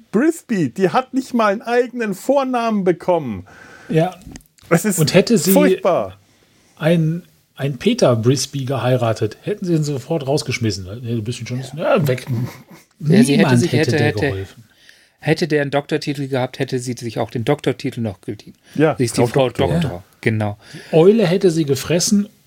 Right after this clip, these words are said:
Speaker 2: und spätestens die Ratten hätten sie umgebracht.
Speaker 1: Ja, hätte
Speaker 3: Ich
Speaker 1: sie
Speaker 3: will's mal
Speaker 1: gesagt,
Speaker 3: so
Speaker 1: „Ihr Name
Speaker 3: ausdrücken.
Speaker 1: ist es, Mi-, ich bin Misses Catherine Brisby“, schwupps, wär sie weg gewesen.
Speaker 3: Ich will's
Speaker 1: Aber
Speaker 3: mal so ausdrücken, zu diesem Zeitpunkt hat Ripley bereits schon, es ist schon drei Jahre her, dass Ripley die Alien zusammengefaltet hat.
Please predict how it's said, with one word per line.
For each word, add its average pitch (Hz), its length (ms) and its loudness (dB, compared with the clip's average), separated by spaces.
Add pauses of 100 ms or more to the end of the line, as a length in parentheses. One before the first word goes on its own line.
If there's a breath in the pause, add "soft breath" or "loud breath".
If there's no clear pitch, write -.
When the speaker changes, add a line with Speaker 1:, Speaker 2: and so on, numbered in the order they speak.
Speaker 2:
und 135 160 -6
spätestens 156 440 -2
die 123 140 4
Ratten 135 320 0
hätten 165 180 -4
sie 139 120 -6
umgebracht. 98 500 -6
Speaker 1:
Ja, 185 220 2
hätte 143 140 -2
Speaker 3:
Ich 160 60 6
Speaker 1:
sie 160 40 0
Speaker 3:
will's 220 160 2
mal 165 80 4
Speaker 1:
gesagt, 208 200 0
Speaker 3:
so - 60 6
Speaker 1:
„Ihr 190 60 0
Name 175 220 2
Speaker 3:
ausdrücken. 196 120 -2
Speaker 1:
ist 147 100 -2
es, 175 140 -6
Mi-, 180 180 2
ich 175 200 -6
bin 180 180 2
Misses 185 300 -6
Catherine 160 480 -2
Brisby“, 190 680 -2
schwupps, - 540 -2
wär 113 80 4
sie 175 120 0
weg 151 140 2
gewesen. 92 520 -6 (160 soft breath)
Speaker 3:
Ich - 140 -6
will's 110 140 6
Speaker 1:
Aber 104 80 4
Speaker 3:
mal - 60 4
so 151 100 0
ausdrücken, 147 320 -4
zu 143 140 -4
diesem 202 280 -2
Zeitpunkt 143 460 -2
hat 135 140 -2
Ripley 160 300 0
bereits 135 340 -4
schon, 127 140 -4 (500 loud breath)
es 127 100 -2
ist 127 60 0
schon 139 160 0
drei 151 200 0
Jahre 208 280 -2
her, 147 160 0
dass 139 180 -4
Ripley 175 280 -2
die 170 220 -2
Alien 156 200 -2
zusammengefaltet 113 880 -2
hat. - 240 -6